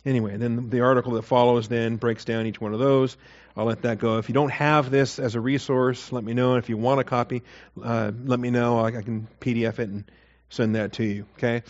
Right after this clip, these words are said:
But it's useful to study, and it's useful to recognize this is the nature of things in the Old Testament. This is the nature as God stipulated for their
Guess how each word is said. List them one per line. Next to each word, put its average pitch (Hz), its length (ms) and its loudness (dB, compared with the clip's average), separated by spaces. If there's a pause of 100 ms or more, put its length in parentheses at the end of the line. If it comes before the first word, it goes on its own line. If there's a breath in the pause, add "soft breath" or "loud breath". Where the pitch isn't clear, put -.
(220 loud breath)
But 123 120 4
it's 123 160 4
useful 160 400 8
to 147 100 8
study, 143 360 4
and 135 80 4
it's 113 120 -2
useful 165 300 6
to 139 80 4
recognize 127 680 2
this 143 220 2
is 147 140 2
the 147 80 0
nature 139 480 0
of 110 80 -2
things 123 280 0
in 120 60 -6
the 127 120 0
Old 127 180 0
Testament. 123 420 -2 (320 loud breath)
This 143 160 6
is 143 120 4
the 135 100 6
nature 147 440 4
as 131 280 2
God 139 560 4
stipulated 139 800 4
for 139 240 4
their 135 360 4